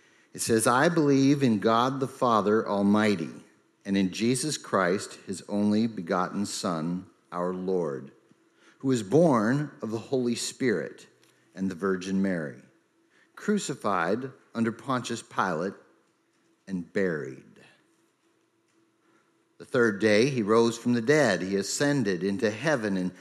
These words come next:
sits at the right hand of the Father. From there he shall come to judge the living and the dead, and in the Holy Spirit, the holy church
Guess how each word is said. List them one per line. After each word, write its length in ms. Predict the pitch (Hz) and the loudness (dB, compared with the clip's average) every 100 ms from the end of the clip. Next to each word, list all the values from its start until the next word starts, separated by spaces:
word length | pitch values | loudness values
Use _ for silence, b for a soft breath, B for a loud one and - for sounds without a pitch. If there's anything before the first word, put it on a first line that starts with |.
| B | B
sits 440 | - - 175 185 180 | -10 -4 0 0 0
at 120 | 156 | -2
the 120 | 123 | -2
right 340 | 110 131 165 165 | 0 2 2 0
hand 420 | 139 120 123 127 | -4 -2 -2 -2
of 60 | |
the 80 | 127 | -6
Father. 560 | 135 123 113 90 76 - _ b b b b b - | -6 -2 -2 -2 -6 -8 _ b b b b b -8
From 140 | 104 | 0
there 280 | 107 135 160 | 4 6 4
he 140 | 143 | 2
shall 200 | 135 127 | -2 -4
come 420 | 107 - 135 151 156 | -4 -4 -2 -2 -4
to 120 | 117 | -6
judge 680 | 95 101 131 151 165 156 - _ - | -6 -2 0 0 -4 -12 -16 _ -10
the 60 | |
living 360 | 101 123 135 170 | -4 -2 0 0
and 120 | 175 | 0
the 40 | |
dead, 480 | 170 110 78 76 98 98 _ _ _ _ _ _ _ _ _ - | 0 -2 -4 -6 -12 -20 _ _ _ _ _ _ _ _ _ -4
and 140 | 160 | 2
in 80 | 190 | 4
the 80 | 190 | 4
Holy 340 | 170 185 175 | 4 2 2
Spirit, 640 | - - 101 82 69 - _ _ _ _ _ - | 0 -6 -4 -4 -6 -16 _ _ _ _ _ -20
the 60 | |
holy 320 | 87 85 82 | -10 -8 -8
church 680 | 80 - 135 135 - - - | -10 -4 -2 -2 -8 -20 -20